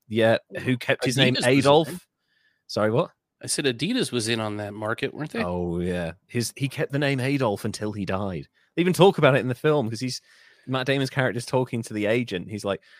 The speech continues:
Speaker 1: "Oh, you know, he kept the name Adolf until the day he died." Like, well, nobody really worried about that. It's very sad that he's recently died. He's left quite a legacy behind. And then it goes back to Matt Damon. "You know, he was in a Hitler Youth, right?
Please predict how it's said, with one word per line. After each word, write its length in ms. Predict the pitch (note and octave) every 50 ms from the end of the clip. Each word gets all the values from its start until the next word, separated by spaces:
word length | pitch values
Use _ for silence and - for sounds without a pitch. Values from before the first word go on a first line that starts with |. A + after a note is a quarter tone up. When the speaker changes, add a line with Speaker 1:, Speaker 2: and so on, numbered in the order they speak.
| - _ _ _ -
Speaker 1:
"Oh, 160 | B2 D3 D3
you 160 | C3+ C#3 D#3
know, 100 | G3+ A#3+
he 60 | C#4 C4
kept 200 | - G#3 F3+ D#3
the 60 | D3
name 220 | C3+ A#2 G2 F2+
Adolf 380 | F#2+ A#2+ C#3 F#2 E2 D#2 - -
until 220 | E2+ - - G2+
the 100 | E2+ F2+
day 180 | - F#2+ F2+ F2
he 40 | F2
died." 200 | F2 E2 E2+ F2+
Like, 160 | G#2+ G2+ A#2
well, 100 | C#3 C#3 C#3
nobody 460 | C#3+ D#3 F3+ A3 B3+ A#3 C4 B3+ A#3+ A3+
really 380 | G3+ F#3 F#3 G3 G3 F#3+ F#3
worried 240 | E3+ E3+ D3+ B2+ A2
about 140 | A2 F#2+ E2+
that. 100 | F2+ F2
It's 140 | F2 - -
very 220 | - C#3+ D#3+ F#3+
sad 360 | G#3 - - - D#3 D#3+ E3 -
that 80 | -
he's 180 | - C#3 B2+ -
recently 320 | C3 D#3 - - - D3
died. 340 | D3 B2+ B2 A#2 A#2+ B2 A#2
He's 160 | G#2+ F#2 -
left 160 | F#2+ E2+ -
quite 320 | - - - D3+ D#3+ D#3+ -
a 40 | C3+
legacy 460 | C3+ C3+ C#3 C3+ C3+ B2+ - C3+ B2+
behind. 400 | A#2+ A#2+ A#2 B2+ B2+ B2+ C3 B2+
And 100 | A#2 G#2
then 80 | G#2 G2+
it 60 | -
goes 160 | G#2 G2 F#2+
back 140 | - F2+ -
to 100 | - G2
Matt 100 | F#2+ D2+
Damon. 260 | F#2+ F#2+ F#2 - F2+ - _ _ _ -
"You 80 | A3+
know, 100 | C4 D4
he 60 | D#4+
was 160 | C4+ G#3+ F#3 E3
in 140 | C#3+ A2+
a 20 | G#2+
Hitler 240 | A#2 C#3+ - B2+ G#2+
Youth, 400 | G#2 B2 G#2+ D#2+ C2+ - - -
right? 300 | F2+ F2+ G#2+ D#3 G3 -